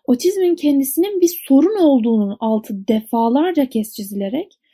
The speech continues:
dört bir yerde bu şekilde yayın yaparak ve aslına bakarsak kar amacı güderek farkındalık oluşturulmaz. Otizm farkındalığına ilişkin çalışmaların artık yazıya dökülmesi ve öznelere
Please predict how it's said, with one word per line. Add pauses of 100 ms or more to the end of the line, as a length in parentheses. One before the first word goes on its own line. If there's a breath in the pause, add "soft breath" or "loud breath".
(400 soft breath)
dört
bir
yerde
bu
şekilde
yayın
yaparak (500 soft breath)
ve
aslına
bakarsak (460)
kar (120)
amacı
güderek
farkındalık
oluşturulmaz. (1700)
Otizm
farkındalığına
ilişkin
çalışmaların (220)
artık
yazıya
dökülmesi (360)
ve
öznelere